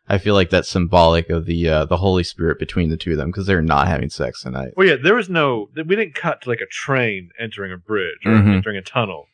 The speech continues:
Speaker 2: over and over again.
Speaker 1: Yeah, that wasn't a fireplace we cut to. It's just two candles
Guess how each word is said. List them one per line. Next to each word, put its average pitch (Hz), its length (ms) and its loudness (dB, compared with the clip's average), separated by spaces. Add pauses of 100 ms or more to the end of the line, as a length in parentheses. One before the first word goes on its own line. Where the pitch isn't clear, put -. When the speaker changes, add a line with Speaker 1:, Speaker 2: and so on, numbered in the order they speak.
(200)
Speaker 2:
over 113 260 0
and 101 100 -4
over 95 180 -6
again. 78 380 -12 (160)
Speaker 1:
Yeah, 85 320 2
that 98 140 6
wasn't 110 260 6
a - 20 4
fireplace 85 560 4
we 82 60 -6
cut - 220 -6
to. - 100 -10
It's 101 160 -10
just - 200 -12
two 120 240 2
candles 90 580 0